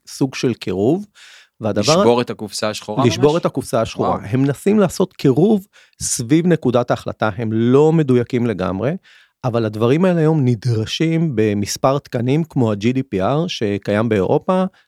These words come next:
Speaker 1: ועוד מדינות בארצות הברית, שבעצם כל מערכת שמחליטה משהו, היא צריכה להיות אקספלנבילית. ואם אתה מסתכל בהיבט הזה, נושא הפרטיות, נושא הפרטיות גם קשור לאמון,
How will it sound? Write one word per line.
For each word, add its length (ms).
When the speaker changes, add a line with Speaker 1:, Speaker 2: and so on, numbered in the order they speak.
Speaker 1:
ועוד 200
מדינות 380
בארצות 360
הברית, 320
שבעצם 460
כל 280
מערכת 600
שמחליטה 600
משהו, 400
היא 260
צריכה 320
להיות 200
אקספלנבילית. 760
ואם 180
אתה 100
מסתכל 420
בהיבט 460
הזה, 180
נושא 300
הפרטיות, 920
נושא 200
הפרטיות 500
גם 220
קשור 360
לאמון, 380